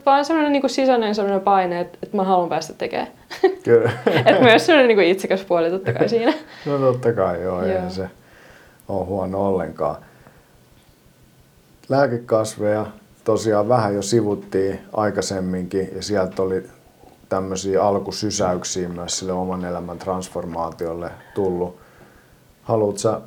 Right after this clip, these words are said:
Speaker 2: enemmän jakaa, miten sun työskentely lääkekasvien kanssa alkoi ja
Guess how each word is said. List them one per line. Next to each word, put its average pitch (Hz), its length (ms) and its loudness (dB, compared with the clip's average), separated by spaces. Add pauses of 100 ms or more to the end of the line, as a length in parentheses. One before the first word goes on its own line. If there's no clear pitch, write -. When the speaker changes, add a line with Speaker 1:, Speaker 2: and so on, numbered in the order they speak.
(1200)
Speaker 2:
enemmän 101 400 0
jakaa, 98 540 0 (180)
miten 95 340 -6
sun 92 340 -4 (1000)
työskentely 90 800 -2 (100)
lääkekasvien 87 880 -6
kanssa 90 300 -2
alkoi 90 340 -2
ja 85 120 -2